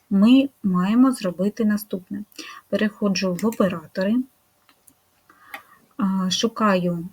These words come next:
оператор віднімання, ставлю його замість ігрека,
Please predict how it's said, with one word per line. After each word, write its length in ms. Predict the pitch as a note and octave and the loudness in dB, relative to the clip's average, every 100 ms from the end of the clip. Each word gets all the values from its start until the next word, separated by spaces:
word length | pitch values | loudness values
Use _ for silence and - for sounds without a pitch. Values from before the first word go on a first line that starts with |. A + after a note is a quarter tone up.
| _ _ - _ _ _ _ _ | _ _ -20 _ _ _ _ _
оператор 500 | F3+ G3+ G3+ F#3+ F#3 | -2 0 0 -2 -4
віднімання, 760 | F3+ G#3+ G3 E3+ E3 F#3 G3+ B3+ - - - - | 2 4 4 2 -2 -2 -2 -4 -10 -20 -20 -18
ставлю 480 | - - G#3 G3+ F#3 | -18 -2 2 2 2
його 440 | F3 F3+ F3 F3+ F3+ | 0 -2 2 2 2
замість 600 | G3 G3 F3+ F3 - - | 2 2 2 -2 -8 -2
ігрека, 880 | G3+ F#3 F3 G3 G#3 G#3+ B3 C4 | 0 2 0 0 0 0 0 0